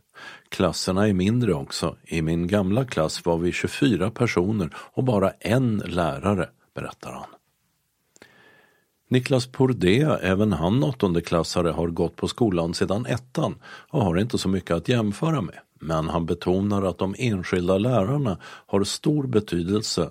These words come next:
för hur bra det går för eleverna och tar sig själv som exempel.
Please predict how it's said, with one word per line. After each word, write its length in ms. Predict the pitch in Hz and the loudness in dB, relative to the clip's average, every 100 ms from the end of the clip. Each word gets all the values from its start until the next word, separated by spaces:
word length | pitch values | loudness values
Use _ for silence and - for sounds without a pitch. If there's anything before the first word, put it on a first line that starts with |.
| _ | _
för 260 | - 85 78 | -6 -4 -2
hur 240 | - 82 | 0 -2
bra 360 | 65 78 85 104 | 0 0 2 2
det 100 | 113 | 0
går 260 | 90 78 | 0 -4
för 180 | 73 90 | -2 -4
eleverna 560 | 92 80 64 80 85 78 - _ - | -2 -2 -2 -2 -2 -4 -10 _ -10
och 140 | 131 | -4
tar 140 | - 87 | -2 -2
sig 200 | 82 - | -2 -2
själv 400 | 87 113 92 - - | 0 0 -2 -8 -10
som 240 | - 67 | -8 -8
exempel. 680 | 65 - 87 101 - - | -8 -4 -2 -2 -6 -16